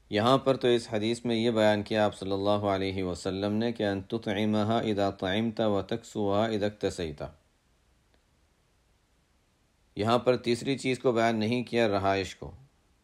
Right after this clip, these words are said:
جو کہ ظاہر ہے دوسری روایتوں میں بھی اس کا ذکر ہے۔ رہنے کا تو بالکل ظاہر ہے کہ انسان رکھنے کے لیے تو کوئی جگہ رکھ لیتا ہے، کوئی انتظام کر لیتا ہے، اچھا رکھ دیا اس کو، لیکن رکھ کے چھوڑ دینا یہ تو ظلم ہوگا۔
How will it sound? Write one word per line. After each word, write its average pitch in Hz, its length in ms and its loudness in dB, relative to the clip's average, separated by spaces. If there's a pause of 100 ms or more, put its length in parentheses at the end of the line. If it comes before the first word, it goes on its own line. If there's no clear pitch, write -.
جو 107 100 -4
کہ 117 120 0
ظاہر 110 260 2
ہے 117 80 0
دوسری 107 280 -2
روایتوں 104 440 2
میں 110 120 -2
بھی 104 100 -2
اس 107 100 -2
کا 113 140 -2
ذکر 104 280 -2
ہے۔ 98 120 -4 (480)
رہنے 101 320 0
کا 107 140 0
تو 104 140 -2
بالکل 101 360 -4 (580)
ظاہر 104 240 4
ہے 110 80 2
کہ 107 140 -2
انسان 101 420 -2
رکھنے 113 300 0
کے 113 120 -2
لیے 107 160 2
تو 110 140 -2
کوئی 110 200 0
جگہ 104 280 4
رکھ 107 180 0
لیتا 107 300 0
ہے، 104 60 0
کوئی 104 180 0
انتظام 104 380 -2
کر 107 120 0
لیتا 101 280 0
ہے، 101 60 2
اچھا 104 160 0
رکھ 98 240 0
دیا 90 220 -2
اس 76 160 -10
کو، 85 120 -10
لیکن 95 260 -4
رکھ 104 160 -2
کے 113 140 -2
چھوڑ 110 240 0
دینا 110 200 -2 (1200)
یہ 80 80 -10
تو 98 120 -2
ظلم 120 280 2
ہوگا۔ 104 280 0